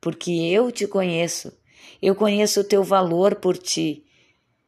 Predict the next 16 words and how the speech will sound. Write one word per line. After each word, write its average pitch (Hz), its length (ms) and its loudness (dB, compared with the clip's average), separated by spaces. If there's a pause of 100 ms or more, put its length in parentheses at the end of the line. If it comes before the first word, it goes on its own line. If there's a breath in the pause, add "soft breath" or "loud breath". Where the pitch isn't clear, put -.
(160)
E 170 160 2
é 180 120 4
esse 220 380 0
valor 202 500 2
que 160 140 -6
faz 160 320 0
com 160 160 -8
que - 80 -14
sejas 170 640 -2
íntegro." 170 680 -4 (3000 soft breath)
A 139 80 -4
mente 180 400 -2
íntegra 170 720 0
não 160 220 -2
é 160 100 2
idólatra 151 920 0